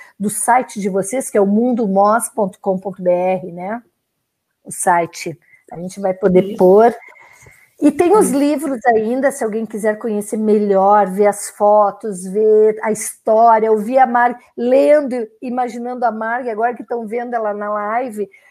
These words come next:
Speaker 1: saber que ela tá contando aquela história maravilhosa.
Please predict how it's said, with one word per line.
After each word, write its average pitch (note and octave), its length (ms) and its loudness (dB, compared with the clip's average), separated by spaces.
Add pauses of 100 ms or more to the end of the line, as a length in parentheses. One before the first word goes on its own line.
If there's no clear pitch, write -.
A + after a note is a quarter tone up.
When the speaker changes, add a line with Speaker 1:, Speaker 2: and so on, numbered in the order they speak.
(280)
Speaker 1:
saber B3+ 380 0
que C#4 100 0
ela B3 160 4
tá A#3+ 140 -2
contando C4 560 -2
aquela B3 280 -2
história A3+ 600 -2
maravilhosa. G3+ 1080 -4